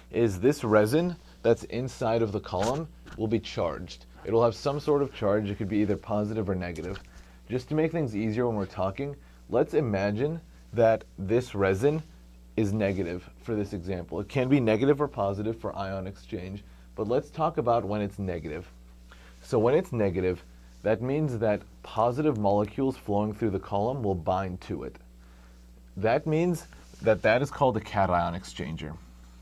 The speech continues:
So a cation exchanger binds cations, which are positively charged molecules, which means that the resin would have to be negatively charged.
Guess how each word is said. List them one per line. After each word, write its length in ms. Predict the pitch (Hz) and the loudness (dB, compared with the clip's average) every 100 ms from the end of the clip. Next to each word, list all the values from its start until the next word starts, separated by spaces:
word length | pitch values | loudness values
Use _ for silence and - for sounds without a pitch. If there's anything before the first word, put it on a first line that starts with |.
| - - - - - - - - - - - - - - - | -20 -20 -20 -20 -20 -20 -20 -20 -20 -20 -20 -20 -20 -20 -20
So 200 | - 123 | -2 0
a 40 | 110 | 2
cation 520 | - 117 135 156 170 | 2 4 6 4 2
exchanger 640 | 151 - 110 104 120 160 147 - - - - - - - - - - - - - - - - - - - - - 101 92 | -2 -2 0 0 2 0 -2 -8 -18 -20 -20 -20 -20 -20 -20 -20 -20 -20 -20 -20 -20 -20 -20 -20 -20 -20 -20 -12 -10 0
binds 460 | 104 107 135 143 | 2 4 2 -2
cations, 880 | - 123 113 101 90 87 90 117 117 - - - - | -4 0 2 4 2 0 -2 -2 -6 -14 -20 -20 -16
which 220 | - 107 120 | -8 -4 -2
are 60 | |
positively 580 | 101 120 113 120 120 123 | 0 2 2 0 -2 -4
charged 400 | 113 117 104 92 | -4 -4 -4 -4
molecules, 600 | 98 95 107 151 147 151 - - - - - - - - - - - - - - | -2 0 0 2 2 0 -6 -20 -20 -20 -20 -20 -20 -20 -20 -20 -20 -20 -20 -8
which 220 | 98 117 | -2 0
means 260 | 127 131 120 | 0 0 4
that 160 | 120 - | 2 4
the 100 | 107 | 4
resin 540 | 95 104 101 151 160 - - - - - - - - - - - - - - - | 4 4 4 2 0 -4 -20 -20 -20 -20 -20 -20 -20 -20 -20 -20 -20 -20 -20 -10
would 120 | 107 107 | -2 2
have 200 | 117 117 | 2 2
to 80 | 120 | 2
be 120 | 117 | 4
negatively 580 | 110 101 104 101 95 92 | 4 4 4 2 2 0
charged. 420 | 95 60 80 | -2 -4 -6